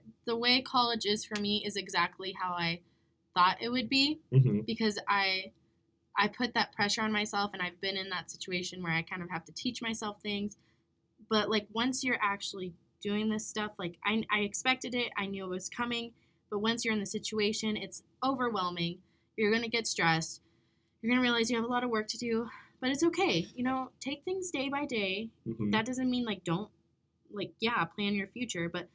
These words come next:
Speaker 1: take things day by day. Don't stress too much about things that are, like, years ahead, you know, like, what's happening tomorrow. Focus on what you need to do tomorrow or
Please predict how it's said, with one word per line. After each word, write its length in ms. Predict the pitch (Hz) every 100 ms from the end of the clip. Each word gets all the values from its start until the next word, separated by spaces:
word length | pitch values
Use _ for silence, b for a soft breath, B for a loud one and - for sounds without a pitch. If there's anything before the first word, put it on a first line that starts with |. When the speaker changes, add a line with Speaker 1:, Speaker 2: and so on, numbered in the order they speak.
| _ _ -
Speaker 1:
take 180 | 247
things 340 | 277 294 262 220
day 280 | - 185 220
by 180 | 254 269
day. 500 | 208 190 185 185 202 _ _ _ _ _
Don't 220 | 226 247
stress 340 | - 233 214 -
too 160 | -
much 220 | 208 202
about 280 | 202 180 143
things 260 | 185 180 180
that 120 | 165
are, 120 | 160
like, 200 | 160 156 - _ _ _ _ 214
years 220 | 180 190 226 233
ahead, 400 | 220 208 196 185
you 100 | 202 190
know, 220 | 180 185 _ _ _
like, 240 | 233 220 214 214
what's 200 | 254 262
happening 400 | 277 269 269 262
tomorrow. 560 | 262 269 247 185 170 175
Focus 320 | 240 233 214
on 100 | 208
what 140 | 208 202
you 80 | 220
need 140 | 226
to 80 | 220
do 160 | 226
tomorrow 460 | 220 233 240 220 180
or 180 | 175 180